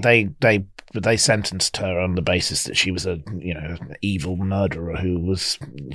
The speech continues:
she had great intent. But I think that that case is one that definitely should be re-examined. It's, it's too late to do anything for her, and, you know, seeking a pardon for her doesn't really help when you're dead. But, uh, no, I, th-, I thought that would be something that you,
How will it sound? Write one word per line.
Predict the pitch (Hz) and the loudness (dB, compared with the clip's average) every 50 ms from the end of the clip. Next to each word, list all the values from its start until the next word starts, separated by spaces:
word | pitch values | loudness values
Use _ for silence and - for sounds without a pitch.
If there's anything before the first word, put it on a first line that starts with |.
| 71 - | -10 -6
she | - - - 98 95 | -4 -2 0 0 0
had | - 98 95 78 - | 2 0 0 0 2
great | - 98 95 92 | 4 4 4 4
intent. | - 92 92 - - - 107 123 107 - - - - - | 2 -4 -6 -4 -2 2 2 2 2 2 -2 -8 -4 0
But | - 92 - - - - - - - - - - - - | 0 0 0 0 -10 -14 -12 -12 -12 -14 -16 -14 -8 -4
I | - | 0
think | - 107 90 80 | 2 2 2 4
that | 92 95 85 - - - - - - - - - - - _ - | 4 4 2 0 -4 -12 -14 -14 -14 -16 -16 -16 -18 -18 _ 2
that | - 107 - - | 2 2 4 4
case | - 110 101 92 - - - | 2 2 2 2 0 0 -2
is | - 78 69 76 | -4 -6 -4 -2
one | 92 95 90 87 | -2 -2 0 -2
that | 80 - - _ | -4 -6 -8 _
definitely | - 101 95 - - - - | -2 -2 0 -2 -4 -4 -4
should | - - - - | -4 -4 -2 -4
be | - 87 | -4 -4
re-examined. | 82 67 76 73 85 95 104 95 90 85 82 - 107 98 101 95 80 76 80 | -4 -4 -6 -4 0 2 2 2 2 0 0 4 4 4 4 4 0 -8 -10
It's, | - - - - | -10 -10 -8 -8
it's | 120 - - | -8 -8 -4
too | - - - 127 | 2 6 6 8
late | 104 104 104 95 - | 8 8 6 4 2
to | - 95 | 0 2
do | 113 117 | 4 6
anything | 117 127 127 113 - 117 104 101 | 6 6 6 4 0 0 -2 -2
for | - - 131 123 117 104 | 0 6 10 10 10 10
her, | 98 85 - 90 | 8 6 6 6
and, | 92 98 104 | 4 4 2
you | 107 107 | 2 2
know, | 101 95 95 - | 2 2 2 2
seeking | - - - - - - 110 95 | 4 4 6 6 6 6 4 4
a | 85 | 4
pardon | - - 117 110 120 - 90 87 82 | 6 8 10 10 8 6 4 -6 -4
for | - 95 95 92 | 0 2 4 4
her | 98 | 4
doesn't | 92 85 104 - 110 - | 4 2 0 -2 -2 -2
really | - 101 95 92 | 0 0 0 2
help | 95 123 117 101 - - - | 4 4 4 4 4 2 2
when | 151 135 | 4 4
you're | 117 | 4
dead. | 95 - 123 - 104 - - - | 4 6 6 6 6 4 -2 -2
But, | - 135 117 - - - - - | 2 2 2 2 0 -2 0 4
uh, | - 123 123 - - - - - - - - - - - - - - | 8 8 8 6 4 -2 -8 -8 -8 -8 -8 -10 -12 -12 -10 -4 2
no, | 123 131 120 | 4 6 6
I, | 110 110 | 6 6
th-, | 104 - | 4 2
I | |
thought | 101 - 135 127 | 2 4 6 8
that | 101 104 85 | 8 8 6
would | 98 - | 4 0
be | - 101 | -2 -2
something | - - - 92 92 104 95 90 | -2 0 0 0 0 0 -2 -2
that | 90 73 | -2 -2
you, | 78 90 90 | -4 -4 -6